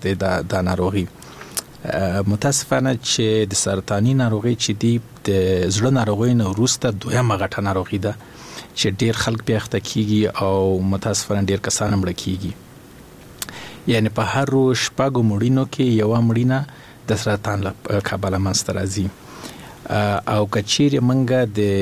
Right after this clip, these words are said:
ایډز، د تبرکلوز او د ملاریا دا ټولې مړینې سره او یا ناروغۍ سره یو ځای کو، بیا هم د، اه، سرطان، اه، د ناروغیو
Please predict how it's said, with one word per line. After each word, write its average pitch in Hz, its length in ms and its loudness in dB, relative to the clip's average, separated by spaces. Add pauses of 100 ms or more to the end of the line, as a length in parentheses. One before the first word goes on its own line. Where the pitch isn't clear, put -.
(220)
ایډز، 113 400 2 (680)
د 101 120 0
تبرکلوز 110 680 0 (100)
او 104 120 2
د 101 80 -2
ملاریا 98 800 0 (120)
دا 98 120 0
ټولې 139 500 2 (200)
مړینې 110 380 2
سره 101 360 -2 (440)
او 98 100 2
یا 107 120 2
ناروغۍ 104 380 2
سره 104 200 0
یو 98 140 2
ځای 123 200 2
کو، 120 160 0
بیا 120 200 2 (100)
هم 143 140 2
د، 120 120 0
اه، - 840 -2
سرطان، 123 600 0
اه، 104 240 0
د 98 80 -2 (140)
ناروغیو 123 640 4